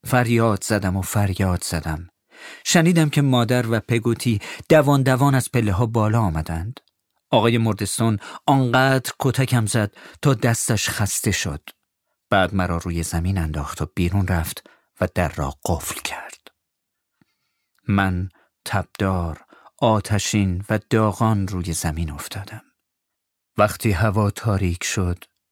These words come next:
خانم مردسون وارد اتاق شد. بی هیچ کلامی مقداری نان و شیر روی میز گذاشت.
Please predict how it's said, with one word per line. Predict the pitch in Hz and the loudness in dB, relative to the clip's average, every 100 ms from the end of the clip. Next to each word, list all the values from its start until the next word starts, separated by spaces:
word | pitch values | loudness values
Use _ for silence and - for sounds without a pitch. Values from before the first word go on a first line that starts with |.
| _ _ _ _ - | _ _ _ _ -6
خانم | - 123 127 | 0 2 4
مردسون | 127 113 110 98 - 101 95 | 2 2 0 -2 0 0 0
وارد | 92 95 87 87 85 | -2 -2 -2 -2 -2
اتاق | 80 82 - 80 | -4 -6 -6 -8
شد. | - - - - - _ _ _ _ _ _ _ _ _ _ - | -8 -12 -14 -20 -20 _ _ _ _ _ _ _ _ _ _ 0
بی | 135 | 2
هیچ | 143 131 - - | 4 0 0 -2
کلامی | 117 110 110 107 101 | 0 2 2 2 2
مقداری | 95 98 - 101 95 92 | 0 -2 -2 -2 0 0
نان | 92 92 95 98 98 | -2 0 0 2 0
و | 92 | 0
شیر | - - 98 92 90 92 - _ _ | -2 -2 -2 0 -2 -6 -14 _ _
روی | 104 95 87 | -4 -2 -2
میز | 76 80 71 - | -4 -4 -8 -12
گذاشت. | - - - - - - | -12 -14 -14 -14 -14 -16